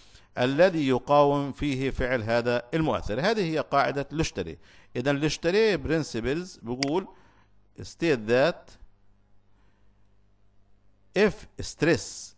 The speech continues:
stress يعني أثرنا بمؤثر، يعني غيرنا الكونديشنز، بمعنى غيرنا درجة الحرارة، غيرنا التمبريتشر إلى آخره، is applied to a system in equilibrium،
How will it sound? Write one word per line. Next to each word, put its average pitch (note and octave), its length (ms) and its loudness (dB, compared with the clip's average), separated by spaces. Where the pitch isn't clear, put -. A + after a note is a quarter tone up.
stress G#3+ 460 -2
يعني D#3+ 280 0
أثرنا E3+ 360 4
بمؤثر، C#3+ 580 2
يعني A#2 260 2
غيرنا D#3+ 540 2
الكونديشنز، A#2+ 720 0
بمعنى F#2 380 -6
غيرنا A#2+ 420 2
درجة A2 260 -2
الحرارة، A#2 480 2
غيرنا G#2+ 280 0
التمبريتشر A#2 560 -4
إلى A2 200 2
آخره، E3+ 420 0
is D#3+ 180 4
applied D#3+ 640 6
to F3 100 6
a D#3+ 80 4
system C#3+ 520 0
in F3+ 100 4
equilibrium، C#3 640 2